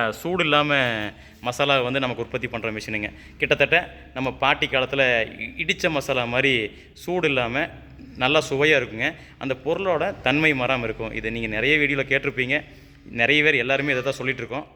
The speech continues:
நாங்களும் அதை தான் சொல்றோம். அந்த பொருள் வந்து தன்மை மாறாம நமக்கு அந்த சத்துக்கள்லாம் குறையாம கிடைக்கும்.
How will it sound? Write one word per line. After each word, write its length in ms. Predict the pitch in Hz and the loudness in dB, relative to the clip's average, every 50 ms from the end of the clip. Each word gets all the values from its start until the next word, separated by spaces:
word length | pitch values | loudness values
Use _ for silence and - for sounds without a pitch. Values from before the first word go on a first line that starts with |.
| _ - | _ -12
நாங்களும் 360 | 110 113 120 131 139 139 127 | -6 -2 -2 0 2 2 2
அதை 80 | 120 117 | 2 2
தான் 160 | - 123 - 117 | -2 -2 -4 -4
சொல்றோம். 260 | 110 101 104 - - - - - _ _ _ _ _ _ _ - - | -8 -6 -6 -8 -8 -10 -18 -20 _ _ _ _ _ _ _ -8 -6
அந்த 160 | 117 117 113 - - | -2 -2 -2 -2 0
பொருள் 260 | 127 135 160 190 185 160 | -2 0 2 2 0 0
வந்து 140 | 151 165 202 196 - | 0 0 -2 -4 -2
தன்மை 340 | - 131 127 139 151 160 160 151 | 0 0 2 2 2 2 2 2
மாறாம 440 | 143 127 120 113 110 110 117 135 165 - - - | 2 0 0 0 -2 -2 -2 -6 -6 -8 -10 -12
நமக்கு 340 | - 120 120 123 120 135 165 190 - - - - - _ - | -6 -4 -4 -4 -2 -4 -6 -6 -8 -18 -20 -20 -20 _ -8
அந்த 160 | 123 120 120 117 110 110 107 107 104 104 104 - - - - - | -2 0 2 4 4 4 2 2 0 -2 -2 -4 -8 -14 -6 -4
சத்துக்கள்லாம் 600 | 127 123 - 165 - - 127 117 127 151 151 - | -4 0 0 -2 0 0 -2 0 0 -2 -2 -2
குறையாம 400 | 117 117 123 120 123 131 135 123 | -2 0 2 2 2 2 0 0
கிடைக்கும். 420 | 117 110 107 101 - 107 101 95 | -2 -2 -2 -2 -4 -8 -8 -8